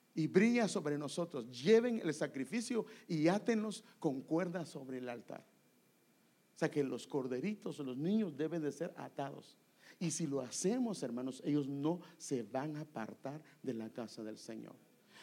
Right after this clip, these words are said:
Pero de pequeños podemos asustarlos y llevarlos a la casa, pero muchas veces los llevamos, pero no han sido atados al altar. Y en el altar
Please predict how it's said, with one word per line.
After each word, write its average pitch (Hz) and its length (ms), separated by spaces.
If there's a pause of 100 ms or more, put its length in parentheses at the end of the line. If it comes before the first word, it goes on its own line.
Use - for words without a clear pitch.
(140)
Pero 156 220
de 147 100
pequeños 226 600
podemos 175 420
asustarlos - 720 (760)
y 160 100
llevarlos 160 500
a 143 60
la 127 100
casa, 196 340 (180)
pero 147 160
muchas 165 300
veces 175 260
los 147 120
llevamos, 151 440 (200)
pero 135 180
no 131 140
han 151 100
sido 156 220
atados 151 340
al 127 80
altar. 120 380 (240)
Y 139 80
en 127 80
el 127 80
altar 185 500